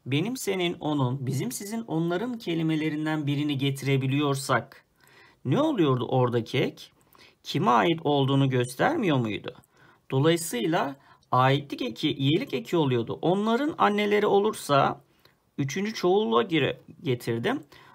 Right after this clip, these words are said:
Bu da ne olur? Üçüncü çoğul iyilik eki olur. E, iyilik ekleri çekim ekine giriyordu. Yapım eki aldı mı?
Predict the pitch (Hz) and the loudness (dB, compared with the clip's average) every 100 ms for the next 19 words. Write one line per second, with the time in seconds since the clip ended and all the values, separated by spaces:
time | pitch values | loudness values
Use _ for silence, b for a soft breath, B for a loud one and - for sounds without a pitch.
0 | - - 214 240 240 143 160 233 - b | -6 0 0 2 2 2 2 -2 -10 b
1 | b _ - 190 - 233 226 233 254 - | b _ -4 -4 -4 -2 0 -2 -6 -8
2 | - 156 127 135 190 339 - _ _ _ | -2 0 2 2 0 -4 -12 _ _ _
3 | _ _ _ - 165 165 170 220 - - | _ _ _ -2 2 4 4 0 -4 -4
4 | 143 135 131 113 - - - _ _ _ | -4 -2 0 0 -4 -14 -20 _ _ _
5 | _ _ _ B B B B 135 127 127 | _ _ _ B B B B -6 0 0
6 | 160 185 180 - 185 196 143 135 254 269 | 0 -2 -4 -4 -6 -4 -6 -6 -6 -6
7 | 240 208 170 135 120 117 160 226 127 120 | -4 -4 -2 0 0 -2 -6 -2 -2 -2
8 | 156 156 160 151 165 320 320 131 | -4 -2 0 2 2 0 -2 -4